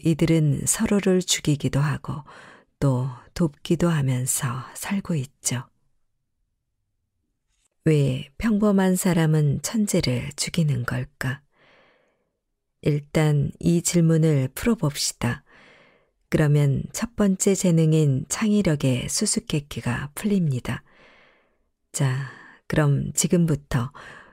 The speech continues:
우리 각자의 재능을 이해하고 사랑하기 위한 여행을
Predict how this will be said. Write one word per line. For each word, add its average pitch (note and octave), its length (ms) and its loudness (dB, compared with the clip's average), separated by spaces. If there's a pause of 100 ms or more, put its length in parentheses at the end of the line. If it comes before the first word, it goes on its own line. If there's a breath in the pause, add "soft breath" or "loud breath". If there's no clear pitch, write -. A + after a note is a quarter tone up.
(140)
우리 D3+ 480 2
각자의 F3 560 0
재능을 D3 540 2
이해하고 D#3 640 0 (400 loud breath)
사랑하기 F#3 680 0
위한 D3 360 2 (120)
여행을 C3 500 0